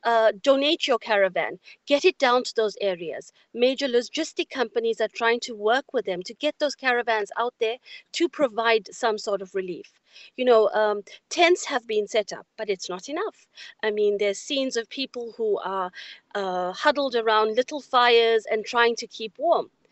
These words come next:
You know, people, it happened at four A M in the morning, and people just left. And even those buildings that are not affected, people have evacuated it because there's been a series of aftershocks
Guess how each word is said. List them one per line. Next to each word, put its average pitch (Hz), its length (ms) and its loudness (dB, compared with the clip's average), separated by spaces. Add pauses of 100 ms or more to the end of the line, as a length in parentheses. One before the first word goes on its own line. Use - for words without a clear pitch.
(300)
You 349 80 0
know, 359 120 4
people, 403 520 4
it 294 100 -2
happened 349 540 0
at 226 120 2
four 254 340 6
A 208 160 4
M 190 180 0
in 180 100 -4
the 175 60 -4
morning, 170 460 -6 (600)
and 254 140 0
people 269 320 2
just 208 300 0
left. - 580 0 (600)
And 285 160 2
even 330 320 0
those 285 260 4
buildings 277 400 0
that 240 140 0
are 226 80 2
not 240 320 0
affected, 226 500 -2
people 240 260 -6
have 220 160 0
evacuated 220 840 0
it 208 140 -12 (280)
because 311 300 -8
there's 330 240 -2
been 320 200 -4
a 320 80 -4
series 330 540 0
of 226 160 -2
aftershocks - 840 -6